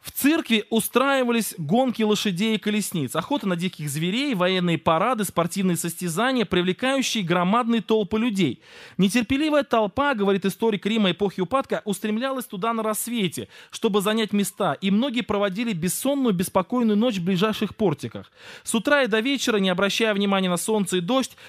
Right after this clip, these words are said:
зрителей, которых иногда собиралось до четырехсот тысяч, не отрывали глаз от зрелища. Они неотрывно смотрели на лошадей и колесничих, испытывая волнение и страх, ожидая победы за тех, за кого болели. Казалось, будто счастье Рима зависит от исхода гонок.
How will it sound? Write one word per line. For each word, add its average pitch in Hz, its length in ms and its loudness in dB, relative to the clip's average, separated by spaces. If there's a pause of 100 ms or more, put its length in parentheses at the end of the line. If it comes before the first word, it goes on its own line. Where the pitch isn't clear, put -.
(100)
зрителей, 233 680 0
которых 202 440 0
иногда 196 260 0
собиралось 196 480 0
до 170 120 -4
четырехсот 208 720 -2
тысяч, - 540 -2 (440)
не 175 120 2
отрывали 240 440 0
глаз 220 280 0
от 220 100 -2
зрелища. 185 600 -2
Они 208 240 2
неотрывно 254 460 -2
смотрели 233 380 -2
на 220 100 0
лошадей 220 440 -2
и - 20 -12
колесничих, 214 680 -4 (200)
испытывая 240 500 0
волнение 226 480 0
и 226 100 -6
страх, 202 420 0
ожидая 180 340 -2
победы 226 360 -2
за 208 140 -2
тех, 240 220 -2
за 208 100 -4
кого 214 220 0
болели. 196 640 0 (440)
Казалось, 190 520 0
будто 196 280 -4
счастье 196 500 0
Рима 233 260 2
зависит 185 360 0
от 175 100 -4
исхода 175 340 -2
гонок. 156 520 -2